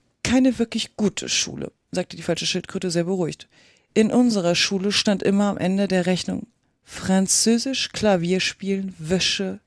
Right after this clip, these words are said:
extra.“ „Das könnt ihr nicht sehr nötig gehabt haben“, sagte Alice, „wenn ihr auf dem Grunde des Meeres wohnt.“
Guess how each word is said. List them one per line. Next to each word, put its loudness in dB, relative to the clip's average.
extra.“ -2
„Das 0
könnt 0
ihr 4
nicht 0
sehr 2
nötig 2
gehabt 0
haben“, 2
sagte -2
Alice, -2
„wenn 2
ihr 2
auf 2
dem -2
Grunde 2
des 0
Meeres 4
wohnt.“ -4